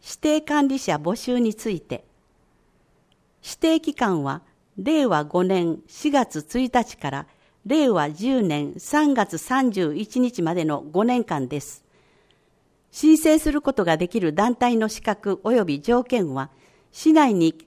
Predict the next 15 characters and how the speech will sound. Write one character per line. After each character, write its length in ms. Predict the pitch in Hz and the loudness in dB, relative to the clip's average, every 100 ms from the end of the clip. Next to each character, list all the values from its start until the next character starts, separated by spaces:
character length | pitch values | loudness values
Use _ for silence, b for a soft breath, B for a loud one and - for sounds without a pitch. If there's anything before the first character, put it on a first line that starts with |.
| _ | _
活 260 | 226 - 254 | -6 -4 0
動 220 | 254 247 | 2 2
の 120 | 226 | 0
本 220 | 226 262 | 0 -2
拠 260 | - 170 147 | 0 -2 -2
を 60 | 165 | -4
置 280 | - 165 | -4 -6
く 60 | - | -8
非 340 | - 254 233 - | -8 -6 -6 -2
営 200 | 233 285 | 0 2
利 140 | 269 262 | 0 0
団 220 | 240 202 | 0 -2
体 240 | 156 131 | -4 -6
で 100 | 139 | -6
す。 220 | 143 - | -8 -10